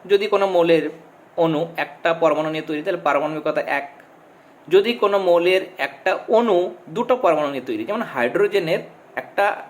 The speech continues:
হাইড্রোজেন অণু মানে এইচ টু, দুটো হাইড্রোজেন পরমাণু নিয়ে তৈরি, তাহলে হাইড্রোজেনের পারমাণবিকতা হয়ে যাবে দুই। ওজোন অণু মানে ও থ্রি, তাহলে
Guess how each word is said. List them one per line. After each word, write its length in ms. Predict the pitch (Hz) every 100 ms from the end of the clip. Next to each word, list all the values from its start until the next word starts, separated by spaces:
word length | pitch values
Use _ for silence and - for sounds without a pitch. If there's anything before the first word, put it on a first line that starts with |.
| - - -
হাইড্রোজেন 320 | 147 170 202
অণু 220 | 175 170
মানে 140 | 165 -
এইচ 280 | 156 170 170 233
টু, 220 | 151 - - - - - 131
দুটো 240 | 180 226
হাইড্রোজেন 380 | 208 190 185 214 190
পরমাণু 320 | 151 160 160
নিয়ে 140 | 165
তৈরি, 280 | 170 104 95
তাহলে 220 | 139 170 190 - - -
হাইড্রোজেনের 500 | 135 123 160 165 208 262
পারমাণবিকতা 640 | 135 113 113 127 139 156 214
হয়ে 160 | 147 131
যাবে 220 | 165 254 - 131
দুই। 240 | 123 82 - - - - - 196
ওজোন 380 | 208 208 240
অণু 240 | 196 147 117
মানে 200 | 151 - 180
ও 180 | 180
থ্রি, 360 | 185 - 202 - - - - - -
তাহলে 160 | 196